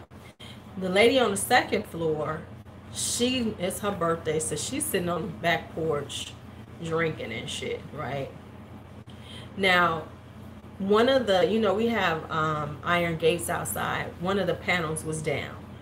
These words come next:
So she's like, "These motherfuckers, they done broke the gate." I thought they had broke, like, the front gate to come in. It's actually one of the panels. And I come to find out it wasn't them. Um, she's like, "These motherfuckers, this building,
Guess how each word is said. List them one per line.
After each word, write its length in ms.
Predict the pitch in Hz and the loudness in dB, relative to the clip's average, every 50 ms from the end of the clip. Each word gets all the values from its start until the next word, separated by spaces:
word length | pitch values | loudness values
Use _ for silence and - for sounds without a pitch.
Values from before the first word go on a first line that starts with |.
| - - - - | -16 -16 -14 -10
So 160 | - - - 196 | -4 0 0 2
she's 320 | - - 269 277 269 220 | 2 2 2 2 2 4
like, 260 | 214 190 170 170 - | 2 2 2 0 0
"These 280 | - 311 359 381 415 415 | 2 6 8 8 8 8
motherfuckers, 720 | 359 370 381 392 - - - - - - - - - - - - - - - | 6 2 0 -2 -2 -4 -4 -4 -4 -6 -6 -12 -16 -16 -14 -14 -16 -12 -4
they 180 | - 320 381 427 | 2 6 8 8
done 140 | 339 269 214 | 8 6 2
broke 380 | - - - 330 381 392 - | 0 0 2 2 2 2 0
the 80 | - - | -2 2
gate." 260 | - 214 190 160 - - | 4 4 4 4 4 2
I 120 | 196 247 | 2 2
thought 260 | - - 185 156 156 - | 4 4 4 4 4 4
they 120 | 165 175 | 2 2
had 180 | 175 160 156 - | 2 0 0 0
broke, 220 | 165 156 151 - | 0 0 0 0
like, 200 | 143 147 - - | -4 -4 -4 -6
the 60 | 139 | -8
front 300 | - - - 170 160 156 | -6 -2 0 0 0 0
gate 180 | - 175 165 - | -2 -2 -2 -2
to 100 | - 147 | -2 -4
come 280 | - - 180 160 160 | -2 0 0 0 2
in. 280 | 165 180 190 185 180 180 - - - - - - | 2 0 0 0 -2 -4 -6 -10 -12 -10 -6 -2
It's 160 | - 190 190 | 0 0 0
actually 380 | - - 190 233 233 - 226 202 | 4 6 6 6 6 4 -2 -2
one 100 | 180 165 | 0 0
of 60 | 160 | -2
the 80 | 156 - | -2 -4
panels. 480 | - - 185 156 - - - - - - - - | -2 -2 -2 -2 -2 -4 -8 -8 -10 -10 -8 -6
And 160 | 170 175 165 | -4 -2 -2
I 140 | 165 160 - - - - - - - | -2 -4 -4 -8 -14 -16 -14 -8 0
come 180 | - 226 220 | 2 2 4
to 60 | 214 | 4
find 240 | 214 202 180 170 160 | 4 4 4 4 4
out 100 | 156 135 | 2 2
it 100 | 123 160 | 2 0
wasn't 380 | 160 165 165 165 165 175 170 - | 2 2 2 2 2 0 -2 -4
them. 260 | 151 135 - - - - - - - - - - - - - - - - - - - - | -6 -6 -6 -8 -10 -12 -12 -14 -12 -12 -12 -12 -12 -14 -14 -14 -14 -14 -14 -14 -10 -6
Um, 380 | 175 175 170 156 151 151 - - - | -4 -2 0 0 -2 -2 -4 -6 -6
she's 240 | - - 233 220 | -4 -4 -2 -2
like, 200 | 220 208 202 196 | -2 -2 -2 -2
"These 240 | - 320 381 440 440 | 2 6 6 6 6
motherfuckers, 360 | 403 370 339 - 320 302 262 | 6 2 0 0 -2 -4 0
this 180 | 311 370 466 - | 2 2 2 2
building, 260 | - 370 359 339 339 | 2 2 0 0 0